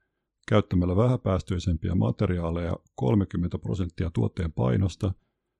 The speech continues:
ja puolittamalla lentokuljetusten määrä. Uusien laitteiden valmistaminen kuluttaa luonnonvaroja ja tuottaa päästöjä.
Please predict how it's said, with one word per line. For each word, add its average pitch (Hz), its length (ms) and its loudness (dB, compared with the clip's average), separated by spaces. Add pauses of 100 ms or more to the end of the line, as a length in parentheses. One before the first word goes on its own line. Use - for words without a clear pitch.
(120)
ja 98 80 0
puolittamalla 92 680 4
lentokuljetusten 87 880 0
määrä. 90 420 0 (1900)
Uusien 131 360 2
laitteiden 98 440 0
valmistaminen 95 760 0
kuluttaa 104 400 -2
luonnonvaroja 95 680 2
ja 95 100 0
tuottaa 110 400 0
päästöjä. - 600 -2